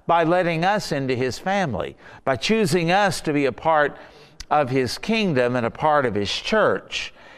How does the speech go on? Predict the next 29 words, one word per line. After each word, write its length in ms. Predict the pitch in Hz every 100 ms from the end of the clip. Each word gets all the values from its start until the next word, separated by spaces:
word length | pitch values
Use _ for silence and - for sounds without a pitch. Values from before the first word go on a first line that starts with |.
| -
And 180 | - 147
it 140 | 175 180
is 240 | 147 110
a 80 | 123
privilege 960 | - - 233 254 202 147 110 90 - - _ _
to 100 | 156
be 180 | 135 127
saved. 540 | - 123 101 80 85 - - -
It 140 | 185 180
is 160 | 127
a 80 | 131
privilege 960 | - - 247 269 196 147 120 92 - -
to 100 | 147
be 140 | 135
a 80 | 113
part 300 | - 135 110
of 100 | 98
the 80 | 101
church. 480 | - 110 87 -
And 80 | 117
not 220 | 151 220
only 260 | 214 185 151
that, 600 | 151 190 143 139 - - - - - - -
but 140 | 147
I 160 | 175 220
believe 480 | 175 156 165 175
that 180 | 143 -
by 200 | 160 160
extension, 840 | 143 - - 220 202 - 113 123